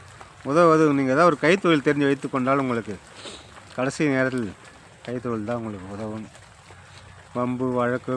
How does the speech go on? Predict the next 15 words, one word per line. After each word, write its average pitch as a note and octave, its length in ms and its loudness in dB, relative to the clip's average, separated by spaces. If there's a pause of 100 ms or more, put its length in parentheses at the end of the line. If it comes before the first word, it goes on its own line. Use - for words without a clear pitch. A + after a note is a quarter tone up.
கோர்ட்டு B2+ 420 -4
கேஸு B2+ 300 -6 (140)
என்னென்ன E3+ 340 0
இருக்குதோ D#3+ 240 0 (120)
எல்லாம் C#3 340 -4
பார்த்துட்டீங்க. A#2+ 520 -4 (1700)
பிச்சை - 320 -2
ஒன்று F3 180 6
தான் E3+ 160 6
எடுக்கல. C#3 320 0 (640)
அப்படியே A#2+ 260 -6 (720)
தனுசு D3+ 340 -4
ராசி B2+ 220 0 (160)
அங்க B2 180 -6 (300)
பிச்சை - 260 -6